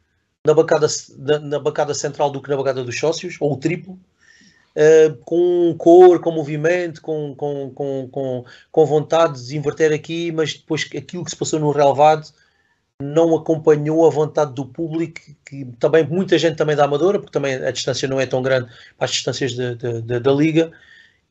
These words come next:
Epá, mas olha, fiquei um bocado decepcionado e estava à espera um bocadinho mais do Portimonense, fiquei com pouca vontade de regressar, pá, porque a mentalidade que eu tenho de Portimonense e a, e a, e a, e a,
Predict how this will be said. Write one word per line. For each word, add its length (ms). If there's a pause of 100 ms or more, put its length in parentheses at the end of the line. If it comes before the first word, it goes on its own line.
(160)
Epá, 300
mas 180
olha, 160
fiquei 300
um 40
bocado 220
decepcionado 560
e 20
estava 200
à 20
espera 240
um 40
bocadinho 200
mais 140
do 60
Portimonense, 460
fiquei 220
com 180
pouca 320
vontade 380
de 60
regressar, 680 (720)
pá, 120
porque 560 (160)
a 80
mentalidade 880
que 140
eu 80
tenho 280
de 60
Portimonense 840
e 40
a, 40 (100)
e 160
a, 100
e 180
a, 80
e 160
a, 280